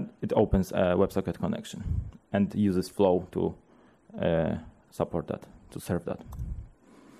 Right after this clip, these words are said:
And this is the general architecture of the application. Client flow, the small things here you cannot see is the thing I shown before.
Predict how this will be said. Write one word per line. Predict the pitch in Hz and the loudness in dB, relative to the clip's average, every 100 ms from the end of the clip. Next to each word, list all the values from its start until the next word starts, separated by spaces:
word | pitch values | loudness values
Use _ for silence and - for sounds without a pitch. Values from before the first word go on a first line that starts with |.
| - - - _ _ _ _ _ _ _ - _ _ _ | -20 -20 -20 _ _ _ _ _ _ _ -20 _ _ _
And | 123 123 113 | 4 6 6
this | 110 135 131 | 6 2 0
is | 113 | 2
the | 113 | 4
general | 135 131 127 123 120 120 - | 6 6 8 8 8 6 4
architecture | 110 113 113 110 107 | 2 4 4 4 4
of | 101 | 6
the | 98 | 4
application. | - 98 117 110 123 120 120 - - _ | 2 2 2 2 2 2 0 -12 -20 _
Client | - 127 131 | 4 6 6
flow, | - 131 143 151 - 110 | 4 6 8 6 0 0
the | 107 | 0
small | - - 120 117 | 0 2 6 6
things | 117 117 110 | 4 2 2
here | - 120 123 | 2 4 4
you | 117 110 | 2 0
cannot | 117 113 110 | 2 2 0
see | - 120 | -2 0
is | 120 107 98 98 | 0 0 -2 2
the | 107 107 107 90 | 6 8 6 4
thing | 117 107 | 2 4
I | 104 | 2
shown | - 107 104 104 | 2 2 4 4
before. | 98 98 127 127 139 | 0 2 6 6 4